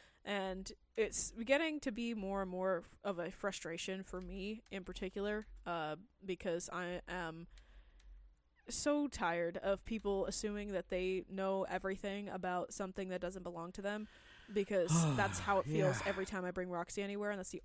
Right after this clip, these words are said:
Speaker 1: only thing that I'm scared of with the
Speaker 2: I
Speaker 1: dog
Speaker 2: do a
Speaker 1: park that's
Speaker 2: rescue. I know. Da, da, da, da. It's like, she's Australian Shepherd. End of story. And they just were fi-, it, I don't know if it's an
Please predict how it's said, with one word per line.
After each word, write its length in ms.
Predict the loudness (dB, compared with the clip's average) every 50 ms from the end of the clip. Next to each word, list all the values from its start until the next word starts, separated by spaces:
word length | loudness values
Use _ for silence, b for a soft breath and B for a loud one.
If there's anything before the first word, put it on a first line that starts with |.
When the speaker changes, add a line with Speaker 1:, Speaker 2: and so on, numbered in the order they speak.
| -4 -2
Speaker 1:
only 200 | -2 0 -2 -2
thing 220 | -2 -4 -2 -2
that 80 | -2 -2
I'm 120 | -2 -4
scared 280 | -6 -6 -4 -2 0 0
of 240 | 0 0 -2 -2
with 260 | -2 -2 -2 -2 -4 -4
the 380 | 0 2 2 2 2 2 0 -2 -2 -4 -4 -8 -12 -4 2 4
Speaker 2:
I 140 | 8 8
Speaker 1:
dog 100 | 8 8
Speaker 2:
do 140 | 8 10 10
a 40 | 10
Speaker 1:
park 100 | 10 10
that's 100 | 10 8 8 6 4
Speaker 2:
rescue. 240 | 4 4 6 6 6
I 240 | 6 6 4 4 4
know. 260 | 6 6 6 6 4 4
Da, 200 | 6 4 4 4
da, 40 | 4
da, 240 | 2 0 0 2 2
da. 100 | 2 2
It's 120 | 2 2
like, 160 | 0 -2 -4 -6 -12 _ _ _ _ _ _ _ _ _ _ _ -8
she's 240 | -6 -2 -2 0 0
Australian 400 | 0 0 0 2 2 2 2 0
Shepherd. 340 | -2 -4 -6 -6 -8 -14 -18 -20 _ _ _ _ _ _ _ _ _ _ _ _ _ _ _ _ _ _ _ _ _ _ _ _ _ _ 0
End 140 | 2 2 2
of 80 | 0 -2
story. 360 | -4 -4 -6 -6 -8 -10 -16 -18 _ _ _ _ _ _ _ _ _ _ _ _ _ _ _ _ _ _ _ _ -2
And 380 | 0 2 2 2 0 0 0
they 140 | 0 0 0
just 260 | 0 -2 -4 -4 -6 -10 -12 -2
were 140 | 0 0 2
fi-, 200 | 2 2 0 0 0 -6 -12 -14 -20 -20 -20 _ -6
it, 140 | -6 -6 -6 _ B B B B B B B 6
I 80 | 8 8
don't 80 | 10 10
know 80 | 10
if 100 | 10 8
it's 140 | 6 6 4
an 120 | 2 0